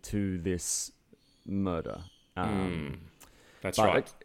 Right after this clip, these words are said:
Speaker 1: yeah, okay, so talk me through this.
Speaker 2: Okay.
Speaker 1: He's, he's been found by the police.
Speaker 2: Yes,
Speaker 1: He's
Speaker 2: and now the police have him in custody at, um, well, I say in custody, he has not been charged.
Speaker 1: He's at Leichhardt Police Station,
Speaker 2: Leichhardt
Speaker 1: isn't he?
Speaker 2: Police Station.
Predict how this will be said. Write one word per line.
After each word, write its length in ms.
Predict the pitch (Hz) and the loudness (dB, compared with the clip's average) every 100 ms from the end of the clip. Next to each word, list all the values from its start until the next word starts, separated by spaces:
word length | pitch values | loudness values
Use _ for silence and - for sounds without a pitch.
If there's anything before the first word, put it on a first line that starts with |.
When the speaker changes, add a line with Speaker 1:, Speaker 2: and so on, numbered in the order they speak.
| - | 2
Speaker 1:
yeah, 200 | 139 - | 4 4
okay, 220 | 135 143 | 6 6
so 160 | 131 156 | 8 6
talk 240 | 165 180 | 8 6
me 100 | 165 | 6
through 260 | 135 131 107 | 4 6 6
this. 200 | 123 - | 6 8
Speaker 2:
Okay. 100 | 104 | 8
Speaker 1:
He's, 240 | 123 117 | 8 6
he's 220 | 135 131 | 4 4
been 160 | 123 151 | 6 2
found 240 | 143 135 | 4 6
by 80 | 127 | 6
the 100 | 117 | 4
police. 560 | 110 107 101 92 - - | 4 4 4 2 -4 0
Speaker 2:
Yes, 260 | 110 98 101 | 2 4 4
Speaker 1:
He's 100 | 101 | 4
Speaker 2:
and 80 | |
now 140 | 120 120 | 6 6
the 80 | 120 | 6
police 320 | 135 147 147 | 4 4 4
have 180 | 131 135 | 2 4
him 100 | 165 | 2
in 120 | 127 | 2
custody 460 | - 95 - 98 90 | 2 2 0 2 0
at, 160 | - - _ | 0 -8 _
um, 640 | - 90 87 85 85 85 87 - | -2 2 2 2 0 -4 -6 -12
well, 360 | - 80 104 135 | -6 -2 -2 -2
I 80 | - | -4
say 260 | - 82 73 | -2 0 0
in 120 | 78 | -2
custody, 480 | - 85 - 85 87 | -4 -4 -4 -6 -6
he 160 | 98 | -6
has 240 | 95 110 110 | -2 -2 0
not 180 | 92 | -2
been 240 | - 82 80 | -2 -6 -4
charged. 680 | - 85 71 73 - - - - | -6 -6 -6 -8 -10 -14 -12 -6
Speaker 1:
He's 160 | 98 | -4
at 80 | - | 0
Leichhardt 500 | 87 92 110 107 95 | 0 0 0 -4 -4
Police 280 | - 113 123 | -6 -6 -4
Station, 280 | 135 143 98 | -6 0 2
Speaker 2:
Leichhardt 220 | 90 90 | 4 2
Speaker 1:
isn't 100 | 85 | 0
he? 20 | |
Speaker 2:
Police 160 | 85 82 | 0 0
Station. 360 | - 80 82 | 0 -2 -4